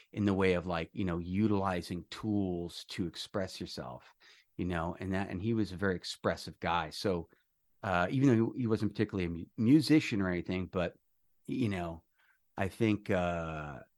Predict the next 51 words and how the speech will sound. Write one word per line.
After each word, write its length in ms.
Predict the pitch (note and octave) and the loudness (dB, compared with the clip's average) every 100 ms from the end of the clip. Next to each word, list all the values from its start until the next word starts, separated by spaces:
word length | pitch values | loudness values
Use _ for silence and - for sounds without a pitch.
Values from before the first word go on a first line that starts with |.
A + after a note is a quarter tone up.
| _ | _
he 220 | - A#2+ B2+ | -2 4 6
always 220 | B2 - | 6 4
put 260 | - G#2+ | 0 2
me 160 | G2+ G#2 | 4 4
and 80 | G2 | 4
my 80 | F2+ | 0
brother, 400 | G2 F#2+ F2+ F2 | 2 2 0 -4
like, 200 | E2 - | -6 -6
sort 280 | - F#2 | -4 -4
of 100 | F2 - - | -4 -10 -10
on 220 | F2+ E2+ | -6 -6
stage 420 | - - E2 D#2 | -6 -6 -6 -6
anyway. 480 | E2 D#2+ D#2 D2+ D#2+ - - - | -8 -8 -10 -14 -18 -20 -20 -20
"Drew, 260 | - F3+ F#3+ | -6 0 0
get 160 | F#3 F#3+ | 2 2
over 200 | F#3+ F3+ | 2 2
this, 220 | D#3 C#3+ | -2 -2
get 180 | F3+ F3+ | -2 0
next 220 | F3+ - | 0 2
to 20 | |
your 60 | E3+ | 4
brother. 280 | E3 C3 - | 4 4 0
Okay, 340 | D#3 D3+ D3+ - | 4 2 2 -8
smile." 680 | - G3 F#3+ F#3+ G3 G3+ - - - | -2 2 4 6 6 4 2 -12 4
And 80 | C3+ | 8
he 80 | C#3+ | 10
was, 80 | |
like, 140 | C#3+ - | 10 8
the 80 | A2 | 8
director, 420 | A2+ A#2 A#2 A2 | 10 10 8 4
you 80 | A2 | 4
know, 100 | C#3+ | 4
"Okay, 140 | E3 | 4
do 160 | D#3+ A3+ | 6 6
this," 180 | A3 - | 6 4
you 220 | F#3 G3 | -2 4
know, 100 | F#3 - - | 4 4 -2
da, 80 | F3 | 4
da, 140 | F3+ F3+ | 6 8
da. 140 | D3+ - - | 4 -2 -2
And, 380 | D3+ C3+ C3 B2+ | 6 8 8 10
um, 420 | B2+ A#2+ A#2 A#2 - - _ | 10 10 8 4 -2 -20 _
<laughs> 280 | _ - - | _ -10 2
he, 260 | - C#3 G#2+ - _ - | 8 8 8 0 _ -2
he 460 | C3 D3 - C3 | 0 0 2 2
was 180 | B2+ A#2+ | 4 6
also, 380 | A#2+ A#2+ - A2 | 8 8 6 4
like, 280 | G2 F#2 - | 4 0 -2
kind 280 | A2 F#2+ | -4 -4
of 120 | E2 E2+ | -4 -4
a, 360 | D2+ D2+ D#2 | -4 -6 -8